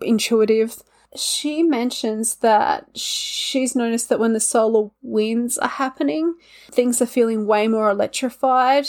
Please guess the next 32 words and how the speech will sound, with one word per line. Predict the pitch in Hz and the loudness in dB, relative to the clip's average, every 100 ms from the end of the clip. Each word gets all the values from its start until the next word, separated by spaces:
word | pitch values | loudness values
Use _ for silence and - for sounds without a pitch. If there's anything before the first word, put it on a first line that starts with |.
| - | -4
and | 220 214 | -2 -2
she's | - - 240 - | -2 -2 -4 -2
feels | 254 226 214 214 - | 0 0 -2 -2 -4
tingling | - - 240 233 233 220 214 | -2 0 2 4 4 2 0
in | 214 | -2
her | 214 226 214 208 | -2 0 2 2
extremities | 208 - - 208 220 240 262 | 0 -4 -2 -2 0 -2 0
in | 254 214 | 0 -2
particular. | 214 220 - 330 349 392 _ - - - - - | -4 -8 -8 -2 0 -2 _ -20 -20 -20 -20 -4
And | 240 233 | 0 2
she | 254 | 0
found | 240 247 233 226 | 0 0 2 2
that | 202 | 2
magnesium | 226 214 226 220 220 226 214 214 | 0 0 0 0 0 2 2 0
has | 226 220 | 0 0
actually | 208 - 214 | 0 -2 -4
helped | - 220 - | 0 0 0
to | 220 | -4
reduce | 202 196 214 - | -4 -4 -2 0
that | 240 | 0
effect | 233 - 240 - | 0 2 2 0
'cause | 226 214 | 0 2
it, | - - - | 2 -2 0
it's | 233 233 | 0 0
quite | - 233 208 | 0 2 2
an | 208 | 0
uncomfortable | 208 208 214 208 - 233 | -6 -4 -4 -4 -6 -6
effect | 220 - - - 247 | -6 -8 -8 -6 -8
if | 240 226 | -6 -6
you | 214 - - | -4 -4 -8
experience | - - - 214 214 - - | -8 -8 -6 -8 -8 -8 -6
it. | - - | -6 -8